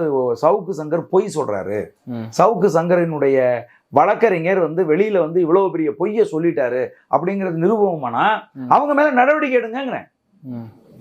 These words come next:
Speaker 1: சவுக்கு சங்கரனுடைய வழக்கறிஞர் மேல நடவடிக்கை எடுங்க. கோர்ட்டை வந்து நீ வந்து த-, தவறா வந்து பயன்படுத்துற, ஒரு நீதிபதியினுடைய நேரத்தை நீ வீணடிச்ச அப்படின்னு சொல்லி அவர் மேல வந்து கோ-, சட்ட ரீதியான நடவடிக்கை அவர் மேல எடுங்க. இப்ப
Speaker 2: ம்.
Speaker 1: சவுக்கு சங்கர்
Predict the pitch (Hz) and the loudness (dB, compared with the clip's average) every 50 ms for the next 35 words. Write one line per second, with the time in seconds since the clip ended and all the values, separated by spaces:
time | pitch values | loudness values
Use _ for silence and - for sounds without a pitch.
0 | - - - - - 214 269 233 285 226 254 240 240 226 233 226 220 196 170 185 | -20 -6 0 2 2 4 4 2 2 2 2 2 2 2 2 2 2 2 2 2
1 | 247 226 269 262 254 233 226 214 208 208 214 240 233 226 202 208 214 208 196 175 | 2 0 0 -2 -4 -4 -6 -6 -4 -4 -4 -4 -2 -2 -2 0 0 0 0 0
2 | 180 160 151 147 160 214 240 202 - - _ _ _ _ _ - - 208 247 247 | -2 -4 -4 -2 -2 -2 -2 -2 -6 -10 _ _ _ _ _ 0 2 2 2 2
3 | 247 233 220 196 185 190 196 208 202 180 175 170 165 165 180 190 165 165 160 160 | 2 2 2 2 2 -2 -4 -4 -4 -4 -6 -6 -4 -2 -2 0 2 2 2 2
4 | 147 - - 160 175 185 185 185 175 160 156 156 170 170 160 151 143 143 151 156 | 2 2 2 2 2 2 2 0 0 -2 -4 -6 -6 -4 -4 -4 -2 -4 -2 -2
5 | 151 135 123 110 113 120 143 151 127 - - _ _ _ _ _ _ - 156 175 | -2 -4 -4 -2 0 2 2 2 2 -2 -6 _ _ _ _ _ _ 0 2 2
6 | 170 170 202 247 247 220 196 196 196 185 180 170 165 151 156 151 147 143 139 143 | 2 2 2 0 2 2 2 2 2 2 0 -4 -2 0 0 2 2 2 0 0
7 | 156 185 185 185 180 180 175 165 147 135 156 185 185 170 143 127 98 131 139 156 | 0 2 0 0 0 -2 -4 -4 -4 -2 -2 0 0 -2 -2 -4 0 2 2 2
8 | 147 120 - - _ _ _ _ _ _ _ - 156 180 247 254 226 190 226 240 | 2 2 -2 -8 _ _ _ _ _ _ _ 0 0 2 2 0 0 0 2 2
9 | 269 269 233 226 233 226 220 220 240 262 262 247 233 226 233 254 247 233 220 208 | 2 2 2 0 0 -2 -2 -2 -4 -4 -4 -4 -4 -2 0 2 2 2 2 0
10 | 196 175 - _ _ _ - 196 208 196 180 175 170 170 185 190 190 - 262 247 | -2 -6 -8 _ _ _ 0 2 2 2 2 0 0 0 0 0 2 2 2 2
11 | 240 214 240 240 233 226 214 196 196 220 240 240 214 226 180 220 214 202 196 196 | 2 0 -4 -4 -4 -2 -2 0 2 4 4 2 2 0 -2 0 2 2 2 0
12 | 185 190 214 214 202 190 185 208 196 196 233 254 214 - - _ _ _ _ _ | -2 -2 0 0 0 -2 -4 -6 -4 -2 -2 -2 -4 -6 -10 _ _ _ _ _
13 | _ _ _ _ _ _ _ - - 196 - - 180 262 285 247 285 247 220 220 | _ _ _ _ _ _ _ 0 2 2 4 6 4 4 4 4 2 4 4 4
14 | 220 214 220 220 | 4 4 4 4